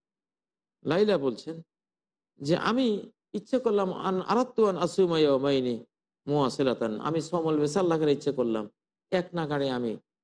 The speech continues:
দুই দিন রোজা রাখবো, মাঝখানে কোনো ইফতার করব না।" বশির আমাকে নিষেধ করলেন যে, "না, এইভাবে রোজা রেখো না।" এবং তিনি বলেছেন যে রাসূলুল্লাহ সাল্লাল্লাহু আলাইহি ওয়াসাল্লাম আমাকেও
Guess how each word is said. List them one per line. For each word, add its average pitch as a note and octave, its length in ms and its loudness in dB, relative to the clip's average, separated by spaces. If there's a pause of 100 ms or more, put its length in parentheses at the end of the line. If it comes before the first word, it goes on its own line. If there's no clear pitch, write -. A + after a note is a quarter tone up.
(180)
দুই D#3 160 4
দিন C#3 180 4
রোজা A#2+ 200 4
রাখবো, A#2+ 260 0
মাঝখানে C#3 380 0
কোনো D#3 160 2
ইফতার C#3+ 280 0
করব A#2+ 280 0
না।" A2 180 -6 (760)
বশির G#3+ 320 0
আমাকে D3 260 -2
নিষেধ B2 340 -4
করলেন B2 340 -4 (160)
যে, C#3 120 -2
"না, D3 260 0 (340)
এইভাবে D3 480 4
রোজা C#3 240 0
রেখো D3 240 2
না।" A#2+ 140 -2 (720)
এবং F3 160 2
তিনি G#3 200 4
বলেছেন A3+ 360 2
যে F#3+ 100 2
রাসূলুল্লাহ E3+ 480 0
সাল্লাল্লাহু D3 340 -2
আলাইহি D3+ 60 0
ওয়াসাল্লাম D3 280 -2
আমাকেও F#3 520 2